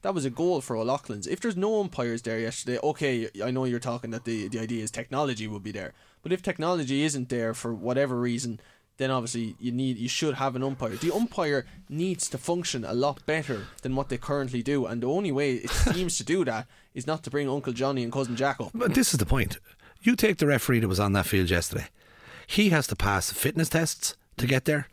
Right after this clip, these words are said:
Speaker 2: He's assessed. He has to pass assessment tests to be there. The linesmen the same. Fitness tests, assessment tests. They're fully scrutinised by dickheads like you and me at full time too. Don't forget that.
Speaker 1: Fair description.
Speaker 2: Uh, and they're trying their best.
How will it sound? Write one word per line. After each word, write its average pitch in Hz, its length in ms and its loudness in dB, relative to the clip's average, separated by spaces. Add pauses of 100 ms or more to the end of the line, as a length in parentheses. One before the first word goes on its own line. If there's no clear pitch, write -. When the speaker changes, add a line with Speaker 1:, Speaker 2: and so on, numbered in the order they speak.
(140)
Speaker 2:
He's 120 340 2
assessed. - 580 2 (120)
He 117 120 2
has 107 80 2
to 110 100 0
pass 101 280 2
assessment 131 440 2
tests 156 180 4
to 147 80 -2
be 147 140 6
there. 156 180 4 (300)
The - 100 2
linesmen 165 540 6
the 147 60 4
same. 156 340 2 (160)
Fitness 143 360 2
tests, 151 240 4
assessment 131 440 2
tests. 151 240 2 (260)
They're 120 180 6
fully 208 520 6
scrutinised 147 580 4
by 117 240 6 (480)
dickheads 147 400 4
like 110 220 4
you 147 180 6
and 117 120 6
me 147 240 4 (540)
at 113 120 2
full 147 220 6
time 143 280 4
too. 147 300 4 (120)
Don't 143 200 6
forget 143 280 4
that. 120 180 4
Speaker 1:
Fair 147 100 4
description. - 400 -6 (120)
Speaker 2:
Uh, 131 240 4
and 135 140 6
they're 165 120 6
trying 160 260 4
their 196 80 6
best. - 340 2